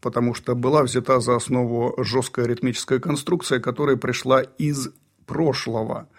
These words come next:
а не из сверхчеловеческого.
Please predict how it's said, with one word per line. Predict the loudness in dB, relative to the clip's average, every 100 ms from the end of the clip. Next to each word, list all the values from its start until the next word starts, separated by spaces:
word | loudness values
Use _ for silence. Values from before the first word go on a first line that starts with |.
| -20 -20 -12
а | 2 6 6 4
не | 2 4 4
из | 0 -2 -2 -2 -8
сверхчеловеческого. | -6 0 2 2 -2 -4 -2 0 -2 -6 -10 -10 -12 -12